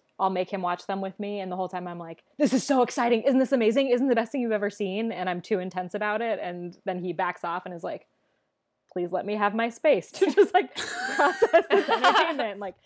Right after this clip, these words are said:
Speaker 1: "Maybe it's fine." And, like, that's all I'm gonna say about <laughs> it." Um, so
Speaker 2: That
Speaker 1: I,
Speaker 2: is so
Speaker 1: so I
Speaker 2: funny.
Speaker 1: tried to, like, really play it cool while we were watching Strictly Ballroom and not be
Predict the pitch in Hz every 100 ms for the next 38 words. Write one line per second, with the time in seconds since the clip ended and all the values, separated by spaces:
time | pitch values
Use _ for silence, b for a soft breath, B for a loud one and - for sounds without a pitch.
0 | b b _ _ - 202 202 190 214 233
1 | - - 330 220 180 175 180 185 175 185
2 | 175 185 190 190 202 220 - 330 226 208
3 | - - - 370 240 B B B B 202
4 | 196 180 170 175 _ _ _ - 208 220
5 | 277 - 220 202 226 240 220 247 269 240
6 | 311 302 277 202 190 190 202 185 170 -
7 | 175 175 175 180 175 175 180 175 - 180
8 | 185 175 170 175 175 170 175 175 175 175
9 | 175 170 165 165